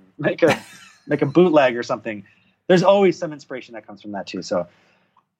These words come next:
I do really miss that, and I started trying to pay attention to, like, a lot of music that was rolling out, and,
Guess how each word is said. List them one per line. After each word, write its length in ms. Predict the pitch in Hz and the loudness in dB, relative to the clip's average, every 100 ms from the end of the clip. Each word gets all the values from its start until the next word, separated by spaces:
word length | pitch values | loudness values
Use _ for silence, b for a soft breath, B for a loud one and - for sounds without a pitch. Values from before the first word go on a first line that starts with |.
| _ _ - - | _ _ -6 0
I 100 | 156 | 4
do 140 | 156 | 4
really 240 | 196 190 165 | 4 2 0
miss 240 | 143 135 | -4 -6
that, 320 | 151 143 139 | -4 -4 -4
and 120 | 139 131 | -8 -8
I 100 | 131 | -8
started 360 | - 147 147 | -6 -4 -4
trying 200 | 156 139 | -6 -6
to 60 | 131 | -6
pay 200 | - 131 | -6 -6
attention 460 | - 120 - 117 | -6 -10 -8 -8
to, 120 | 113 113 | -2 0
like, 160 | 110 | 0
a 60 | 110 | 2
lot 120 | 110 | 2
of 60 | 98 | 2
music 240 | 104 107 | -2 -2
that 100 | 98 | -4
was 200 | 104 101 | -6 0
rolling 320 | 107 104 101 | 2 2 0
out, 240 | 101 104 98 | 0 0 -4
and, 180 | 92 | -16